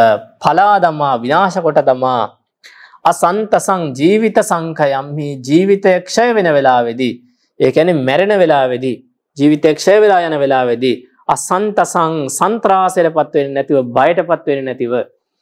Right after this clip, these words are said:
ඒකෝ චරේ කග්ගවිසාන කප්පෝ, කග වේන හඟක් වගේ තනිව හැසිරිය යුතුයි.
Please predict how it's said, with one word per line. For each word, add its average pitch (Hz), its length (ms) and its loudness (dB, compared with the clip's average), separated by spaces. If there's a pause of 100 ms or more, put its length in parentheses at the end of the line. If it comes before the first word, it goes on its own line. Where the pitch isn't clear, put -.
(200)
ඒකෝ 156 420 4
චරේ 135 360 -2
කග්ගවිසාන 156 800 -2
කප්පෝ, 123 600 -4 (240)
කග 139 220 -2 (100)
වේන 143 220 0
හඟක් 127 340 -2
වගේ 120 280 -2
තනිව 117 240 0
හැසිරිය 113 400 -6
යුතුයි. 104 380 -6